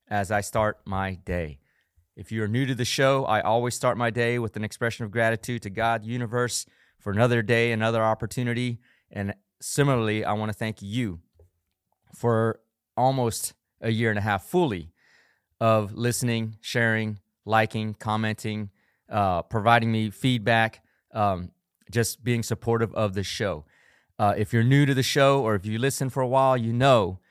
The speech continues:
that, um, I do the show on my own dime, on my own time. No sponsors. Um, spend a lot of money,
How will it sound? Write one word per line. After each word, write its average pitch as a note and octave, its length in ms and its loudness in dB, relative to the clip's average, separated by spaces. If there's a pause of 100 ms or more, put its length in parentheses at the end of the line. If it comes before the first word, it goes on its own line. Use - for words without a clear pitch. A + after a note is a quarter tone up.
(320)
that, G#2+ 440 4 (120)
um, G2 260 2
I G#2 120 2
do A2+ 180 0
the B2 80 2
show B2 200 0
on A#2+ 80 2
my A#2 80 0
own A2+ 220 0
dime, A2 300 0
on G#2 160 0
my G#2 100 -2
own G2+ 200 -4
time. E2+ 260 -4
No A2 140 -4
sponsors. A#2 640 -6 (400)
Um, F2 340 0 (920)
spend A2+ 280 -2
a - 20 -2
lot A2 240 4
of A#2+ 60 4
money, A#2+ 360 2